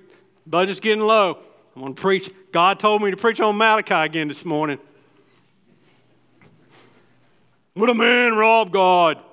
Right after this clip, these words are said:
A good king produces joyful generosity. This is why I don't use the word tithe.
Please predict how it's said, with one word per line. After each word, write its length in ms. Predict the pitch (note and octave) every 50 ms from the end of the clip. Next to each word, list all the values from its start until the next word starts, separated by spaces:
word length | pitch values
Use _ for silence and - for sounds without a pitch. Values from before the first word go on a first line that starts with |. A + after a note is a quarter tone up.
| _ _ _ _ _ _ _ _ _ _ _ _ _ _ _ _ _ _ _ _ _ _ _ _ _ _ _ _ _ _ _ _ _ _ _ _ _ _ _ _
A 80 | C#3+ C#3
good 300 | B2 - B3+ B3+ F3 -
king 360 | - G3 E3+ D3 C3+ B2 - - - _ _ _ _ _ _ _ _ _ _ _ _ _ _ _ _ _ _ _ _ _ _ _ _ _
produces 680 | E3 D3+ C#3+ D#3+ G3 G3 F#3 - - E3 D3 C3 - - - _ _ _ _ _ _ _ _ _ _ _ _ _ _ _ _ _ _ -
joyful 640 | B2+ A#2+ C#3 F3+ F3+ F#3 F#3+ F3+ F3 F3+ F3+ D#3+
generosity. 1000 | D3 - - F#3 F3 D3+ D3 D3 D3+ D3 C#3 B2+ - - D3+ C3+ C3+ B2+ B2 - _ _ _ _ _ _ _ _ _ _ _ _ _ _ _ _ _ _ _ _ _ _ _ _ _ _ _ _ _ _ _
This 220 | D#3+ E3 - -
is 220 | G3+ G3 F3+ - -
why 480 | E3 E3+ F3+ F3+ F3 E3+ E3 D3+ - - _ _ _ _ _ _ _ _ _ _
I 100 | D#3 D#3+
don't 340 | E3 D3 F3+ F#3 F#3 G3 F#3+
use 440 | D#3+ C#3+ D3+ F3+ G#3+ A3+ G3+ D#3 -
the 100 | - D#3
word 440 | C3+ C3 C3+ C3 B2 A#2+ - - - _ _ _ _ _ _ -
tithe. 340 | - C#3 A#2+ B2 B2 A2